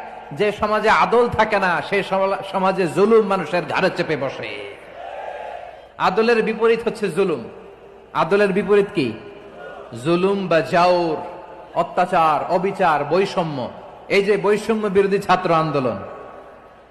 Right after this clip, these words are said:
কমন পড়ছে? এই যে একজন সমন্বয়ক তো দেখা করলো আমার সাথে। জুলুম মানে হচ্ছে বৈষম্য, বৈষম্যের স্থান ইসলামে নাই, অবিচারের স্থান ইসলামে নাই,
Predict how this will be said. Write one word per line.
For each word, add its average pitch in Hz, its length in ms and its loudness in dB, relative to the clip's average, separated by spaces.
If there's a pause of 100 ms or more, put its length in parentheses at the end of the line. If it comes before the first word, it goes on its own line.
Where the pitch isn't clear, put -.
(1200)
কমন 180 240 4
পড়ছে? 202 380 2 (840)
এই 156 120 0
যে 165 80 0
একজন 180 400 2
সমন্বয়ক 190 480 0
তো 190 60 -4
দেখা 180 200 2
করলো 170 240 -2
আমার 135 200 -2
সাথে। 123 260 -6 (840)
জুলুম 220 260 4
মানে 226 200 2
হচ্ছে 196 260 -2
বৈষম্য, 165 600 -2 (360)
বৈষম্যের 220 580 0
স্থান 185 280 -4
ইসলামে 165 340 -4
নাই, 117 180 -4 (1200)
অবিচারের 240 640 4
স্থান 233 340 4
ইসলামে 240 360 4
নাই, 220 380 4